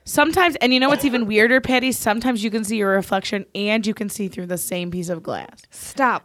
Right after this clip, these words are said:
Speaker 1: I
Speaker 2: What
Speaker 1: don't
Speaker 2: is
Speaker 1: like
Speaker 2: happening?
Speaker 1: that. I don't like it. Why? Why?
Speaker 2: No, I'm, uh, like, I honestly am confused about, like, what makes,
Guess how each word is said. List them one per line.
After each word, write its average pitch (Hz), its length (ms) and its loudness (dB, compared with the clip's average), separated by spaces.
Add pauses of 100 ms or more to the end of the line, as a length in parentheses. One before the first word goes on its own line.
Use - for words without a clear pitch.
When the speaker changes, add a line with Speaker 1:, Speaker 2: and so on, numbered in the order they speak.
Speaker 1:
I 220 60 4
Speaker 2:
What 262 60 6
Speaker 1:
don't 320 200 6
Speaker 2:
is 254 60 -2
Speaker 1:
like 269 80 4
Speaker 2:
happening? 440 280 4
Speaker 1:
that. 214 400 4
I 226 80 6
don't 262 240 4
like 240 320 2
it. - 300 -8 (300)
Why? 277 600 6
Why? 233 640 4 (1000)
Speaker 2:
No, 370 200 4
I'm, 302 180 6
uh, 262 220 4
like, 285 160 6
I 277 180 4 (100)
honestly 262 720 4
am 233 160 2
confused 220 680 -4
about, 214 460 2 (320)
like, 269 220 4 (880)
what 262 260 6
makes, 254 460 -4